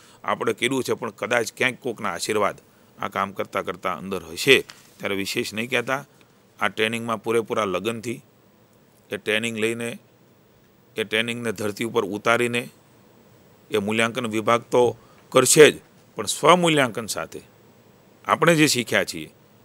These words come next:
આપણને જે સમયની ટ્રેનિંગ મળી છે, નરેન્દ્રભાઈની નવી આપણી શિક્ષા નીતિ,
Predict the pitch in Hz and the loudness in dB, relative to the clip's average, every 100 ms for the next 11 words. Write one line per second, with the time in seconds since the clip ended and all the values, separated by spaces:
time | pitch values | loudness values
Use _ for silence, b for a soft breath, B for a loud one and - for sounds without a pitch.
0 | - 104 147 165 165 139 139 135 123 117 | -4 -2 0 2 2 0 -4 -6 -2 -2
1 | 120 117 104 107 95 87 - B B B | -2 -4 -4 -4 -4 -6 -10 B B B
2 | - 101 120 151 156 160 165 143 151 147 | -6 2 4 6 8 8 6 2 2 2
3 | 120 135 123 131 - 131 117 104 95 | 2 0 -2 -2 0 0 0 -2 -6